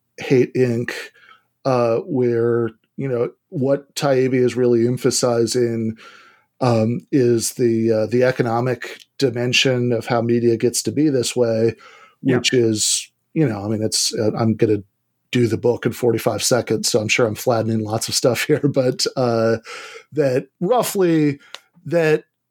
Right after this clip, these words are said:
Speaker 1: traditional media has, you know, without exaggerating its collapse, uh, certainly declined considerably. And, uh,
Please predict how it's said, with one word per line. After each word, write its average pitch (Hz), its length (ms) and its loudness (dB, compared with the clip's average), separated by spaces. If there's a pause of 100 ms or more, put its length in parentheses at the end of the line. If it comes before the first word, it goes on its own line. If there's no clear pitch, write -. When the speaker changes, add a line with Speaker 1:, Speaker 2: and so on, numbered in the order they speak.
Speaker 1:
traditional 180 560 2
media 147 500 2
has, 123 840 0
you 160 100 2
know, 135 80 0
without 143 320 0
exaggerating 123 680 0
its 117 140 -4
collapse, 151 800 0 (400)
uh, 131 240 2
certainly 135 460 0
declined 117 680 -2
considerably. - 800 -4 (180)
And, 120 560 2 (600)
uh, 135 340 2